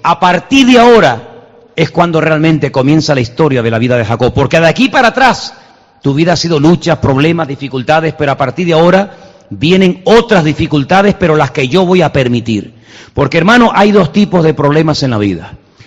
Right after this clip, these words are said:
Los que Dios permite que vengan con un propósito que a lo mejor no entendemos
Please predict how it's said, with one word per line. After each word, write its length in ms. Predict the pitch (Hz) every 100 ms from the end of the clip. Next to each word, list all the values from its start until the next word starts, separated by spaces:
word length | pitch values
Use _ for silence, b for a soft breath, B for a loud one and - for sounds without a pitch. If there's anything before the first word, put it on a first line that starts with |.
| b -
Los 260 | 117 131
que 140 | - 135
Dios 260 | 156 208
permite 800 | - - 160 139 190 - 151 156
que 160 | - 123
vengan 580 | 147 151 113 95 85 - _ _
con 180 | - 110
un 160 | 156 151
propósito 640 | 131 117 151 123 - 110
que 80 | 120
a 40 |
lo 60 | 113
mejor 300 | 113 147 139
no 100 | 151
entendemos 840 | 151 131 120 123 131 180 - -